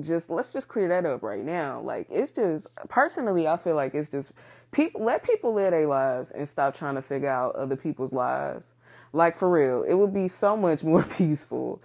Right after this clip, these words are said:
if you stop try-, like, you know what I'm saying? Like, I ain't trying to figure out how y'all fuck. Why you so curious? Okay, anyway, that's besides the point. That's besides the point. But like I said, I <laughs> wanna talk about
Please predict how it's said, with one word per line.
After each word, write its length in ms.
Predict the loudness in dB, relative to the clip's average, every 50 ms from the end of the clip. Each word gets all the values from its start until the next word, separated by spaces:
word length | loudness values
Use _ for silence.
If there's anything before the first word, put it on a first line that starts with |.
| -20 -20 -20 -20 _ 2
if 180 | 2 2 2
you 160 | 2 0 -2
stop 360 | -2 0 2 2 2 2 0 -2
try-, 140 | -6 -6
like, 380 | 0 2 2 4 4 2 0 0
you 120 | 0 0
know 140 | 2 2 0
what 100 | 0 -2
I'm 80 | -4 -4
saying? 280 | -4 -4 -2 -2 -2
Like, 220 | -2 -2 -2 0 0
I 180 | 0 0 0
ain't 80 | -2 -4
trying 160 | -4 -4 -6 -6
to 60 | -4
figure 220 | -6 -4 -2 0
out 160 | 0 0 0
how 140 | 0 0 -2
y'all 320 | 0 -2 -2 -2 -2 -2 -2
fuck. 300 | -2 -2 -2 -2 0 0
Why 140 | 2 2 2
you 140 | 2 -2 -4
so 200 | -2 -4 -4 -4
curious? 440 | -6 -8 -6 -6 -6 -6 -8 -10 -8 -4 0 0
Okay, 340 | 0 2 2 0 0 0 -2
anyway, 340 | -4 -6 -8 -8 -10 -12 -14 _ -20 -20 -20 -20 -20 -20 _
that's 180 | -2 -2 -2 -2
besides 400 | -4 -4 0 2 2 2 2 0
the 60 | -6
point. 300 | -8 -8 -10 -10 -10 -14 -20 -20 -20 -20 -20 _ _
That's 160 | -12 -12 -10
besides 420 | -10 -14 -8 -4 -2 -2 -2 -4 -8
the 80 | -18
point. 320 | _ -12 -12 -12 -12 -14 -20 _ _ _ _ _ _ _ _ _ _ _ _ -20 _
But 140 | -2 0 4
like 180 | 4 4 4 4
I 60 | 0
said, 220 | 0 2 0 2
I 60 | 4 2
<laughs> 20 |
wanna 220 | 2 4 4 4
talk 280 | 4 4 2 2 2 2
about 420 | 0 0 2 4 2 2 2 0